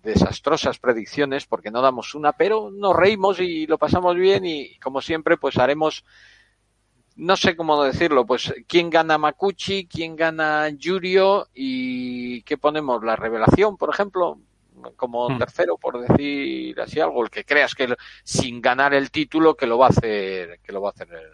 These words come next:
Speaker 1: mejor.
Speaker 2: Pues Makuchi voy a ir un poco a lo seguro y Teruno Fuji.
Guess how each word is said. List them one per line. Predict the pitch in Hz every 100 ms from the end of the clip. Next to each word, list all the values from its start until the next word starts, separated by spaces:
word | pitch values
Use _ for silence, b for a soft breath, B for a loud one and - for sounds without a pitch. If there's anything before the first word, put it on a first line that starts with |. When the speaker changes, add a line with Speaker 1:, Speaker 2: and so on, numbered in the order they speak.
| _ _
Speaker 1:
mejor. | 90 - - - _ _ _ _ _ _ _ _ _ _ _ _ _ _ _ _ - -
Speaker 2:
Pues | 110 104 101 98 95 - - - - - - -
Makuchi | 104 104 - 117 120 - 123
voy | 120 120
a | 117 117
ir | 117 117
un | 113
poco | 117 110
a |
lo | 107
seguro | 104 107 101 127 139 143
y | 110 101 98 92
Teruno | - 98 98 95
Fuji. | - 113 123 156